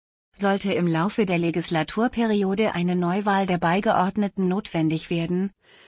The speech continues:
steht den jeweiligen Fraktionen erneut das Vorschlagsrecht zu. Die Mitglieder der S-P-D-Fraktion und C-D-U-Fraktion verpflichten sich, den vorgeschlagenen Beigeordneten zu wählen.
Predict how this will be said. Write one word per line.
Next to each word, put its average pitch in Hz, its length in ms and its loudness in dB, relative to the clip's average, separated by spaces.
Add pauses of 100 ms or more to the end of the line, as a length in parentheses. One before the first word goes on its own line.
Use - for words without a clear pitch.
(100)
steht - 380 -2
den 175 120 0
jeweiligen 185 600 0
Fraktionen 208 760 0
erneut 185 440 -2
das 196 160 0
Vorschlagsrecht 196 920 -2
zu. 151 300 -4 (920)
Die 214 120 2
Mitglieder 226 560 2
der 185 220 0
S-P-D-Fraktion 185 1200 -2
und 170 220 -4
C-D-U-Fraktion 214 1120 0
verpflichten 196 680 -4
sich, 196 340 -4 (500)
den 196 200 2
vorgeschlagenen 190 880 0
Beigeordneten 196 880 0
zu 233 180 -2
wählen. 160 540 2